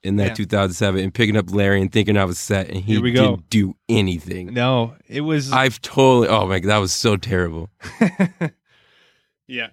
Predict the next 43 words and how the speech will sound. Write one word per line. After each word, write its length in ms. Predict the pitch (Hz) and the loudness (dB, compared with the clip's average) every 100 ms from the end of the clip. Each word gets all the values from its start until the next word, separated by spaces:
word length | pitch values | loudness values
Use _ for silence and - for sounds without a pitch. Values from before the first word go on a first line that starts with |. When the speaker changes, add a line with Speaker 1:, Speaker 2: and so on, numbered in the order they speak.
| _ | _
Speaker 2:
he 80 | - | -20
fell 260 | - 160 143 | -6 -2 0
off 180 | 127 - | 0 -2
a, 140 | 117 | -8
fell 200 | 120 147 | 0 2
off 120 | 135 | 2
a 40 | - | 0
cliff 280 | - 123 117 | 0 0 0
as 120 | 113 | -4
far 140 | 123 | -4
as 80 | 120 | -6
his 140 | 120 | -8
production 380 | - 120 117 - | -12 -12 -12 -12
goes. 240 | 127 117 _ _ _ _ _ _ _ _ _ _ _ - | -12 -12 _ _ _ _ _ _ _ _ _ _ _ -8
I 80 | 196 | -6
think 160 | 175 | -4
recently, 400 | 208 247 247 165 | 0 0 -2 -4
like, 180 | 139 131 | -4 0
Mike 200 | 170 185 151 | 0 2 0
Evans, 400 | 170 123 113 139 | 0 0 -4 -10
like, 160 | 135 | -4
was 140 | 160 165 | 0 0
that 120 | 147 | 2
last 240 | 165 185 | 0 0
year, 80 | 180 | -2
two 160 | - 170 | 0 2
years 260 | 135 101 | 4 4
ago, 220 | 113 110 110 | 2 2 0
where 160 | 107 | 0
he 120 | 120 | 2
was, 220 | 127 123 127 | 2 2 -2
like, 240 | 117 - | -4 -2
he 160 | 151 180 | 2 4
was 100 | 160 | 4
going, 160 | 147 | -2
like, 140 | 127 - | -6 -10
top 260 | 139 131 | -10 -10
five, 480 | - 123 120 123 110 | -14 -12 -10 -10 -12
and 160 | 110 104 | -18 -10
Speaker 1:
Yeah. 440 | 101 120 127 113 | -2 2 2 2
Speaker 2:
he 160 | 98 120 | 0 -8
had 180 | 117 | -14
an 120 | 113 | -14